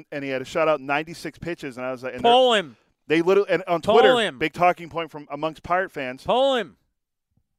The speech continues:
Speaker 1: Shelton's let him. I couldn't, I can't. I, I thought Derek Shelton. I know it's gave him extension. I thought he was gonna be fired on the spot. Keller
Speaker 2: Pull
Speaker 1: went out.
Speaker 2: him.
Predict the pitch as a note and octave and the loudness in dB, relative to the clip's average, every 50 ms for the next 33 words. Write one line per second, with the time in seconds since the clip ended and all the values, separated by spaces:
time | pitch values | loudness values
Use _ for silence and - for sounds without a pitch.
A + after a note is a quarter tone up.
0 | _ _ _ _ - - E3+ F3+ G3+ E3+ C3+ C3 C3+ C3+ C3 C3 C3+ C#3+ - - | _ _ _ _ -10 -4 -4 -4 -4 -4 -6 -4 -4 -4 -4 -4 -6 -6 -6 -6
1 | F#3+ F3 E3+ E3+ - - F3 - - C3 C#3+ D3+ E3 - B2 C3+ - D3+ B2 A#2 | -8 -8 -8 -8 -8 -10 -12 -10 -6 -6 -6 -6 -6 -6 -8 -6 -6 -6 -6 -6
2 | B2 A#2+ A#2 - C3+ B2+ B2 A#2+ - C3+ C#3+ D3 D#3 C#3+ - - D3+ C#3+ C3 A#2+ | -8 -10 -8 -8 -10 -12 -10 -10 -8 -6 -4 -4 -4 -6 -6 -6 -8 -8 -8 -10
3 | - - D3+ D#3+ E3+ - D3+ C#3+ D#3 C#3 A#2+ A2 A2 G#2+ - C3 A#2+ A#2+ A#2 A2+ | -12 -10 -10 -12 -10 -10 -10 -8 -8 -10 -10 -12 -16 -12 -6 -6 -4 -4 -6 -8
4 | G#2+ - - - B2+ C#3 C3 - _ _ _ _ _ _ - E3 E3 E3 A#3+ C4 | -12 -14 -10 -6 -6 -6 -6 -8 _ _ _ _ _ _ -2 2 2 4 4 4
5 | E3+ F#3 F3 A#2 F2+ | 2 2 0 -2 -6